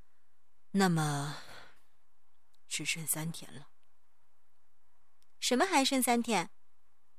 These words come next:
然而叶青摇摇头，不说话。“晚上要起风暴了，你别在这里过夜了，来我家住吧。”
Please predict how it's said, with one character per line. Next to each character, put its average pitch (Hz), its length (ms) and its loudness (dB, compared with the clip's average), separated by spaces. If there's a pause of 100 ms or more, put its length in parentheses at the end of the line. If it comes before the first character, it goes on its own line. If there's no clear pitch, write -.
(1400)
然 208 140 6
而 240 120 8
叶 262 160 8
青 247 200 10
摇 214 140 4
摇 226 120 2
头， 160 420 -4 (200)
不 185 100 2
说 165 180 0
话。 156 320 -8 (1900)
“晚 226 320 8
上 277 600 10
要 302 120 8
起 214 140 6
风 285 180 2
暴 339 220 8
了， 165 180 4 (460)
你 190 140 6
别 190 180 8
在 339 140 10
这 294 100 6
里 254 100 6
过 226 200 8
夜 220 180 6
了， 180 240 4 (160)
来 214 180 8
我 226 120 4
家 247 200 6
住 285 200 4
吧。” 196 260 6